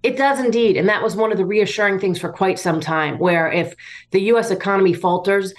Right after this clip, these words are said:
and particularly the, the situation with our treasury market and our debt, that's very bad for the U S, but it could be worse for China. And so we kind of reassured ourselves, "Don't worry, that means that we are aligned," and we don't want to see that happen.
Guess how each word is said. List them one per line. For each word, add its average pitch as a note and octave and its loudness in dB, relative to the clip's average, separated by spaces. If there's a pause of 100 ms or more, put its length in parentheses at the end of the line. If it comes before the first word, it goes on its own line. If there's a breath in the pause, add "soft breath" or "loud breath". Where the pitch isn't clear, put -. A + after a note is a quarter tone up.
(320 loud breath)
and D#3 -2
particularly F3+ 0
the, D#3 -2
the D3+ -2
situation E3 0
with D3+ 0
our D3+ 0
treasury D#3+ -2
market D#3+ -2
and D3+ -2
our D3 0
debt, D#3 -2 (240 loud breath)
that's F3+ 0
very G3 2
bad F3+ 0
for F#3 -8
the E3+ -4
U F3+ 2
S, A3 0
but G3 -2
it - -2
could C4+ -2
be C#4 2
worse B3 -2
for G3 -2
China. E3 -2
And E3+ 0
so F3+ 0
we F3+ 2
kind F3+ -2
of E3+ -2
reassured F#3+ 0
ourselves, D#3 -2
"Don't D#3+ 0
worry, G#3+ 4
that E3 -2
means E3 -2
that E3 -2
we F#3+ 4
are G#3+ 4
aligned," A#3+ -2
and E3 0
we F3 2
don't F3+ 2
want D#3+ 0
to D#3 -6
see E3+ -2
that D3+ 0
happen. D3 -6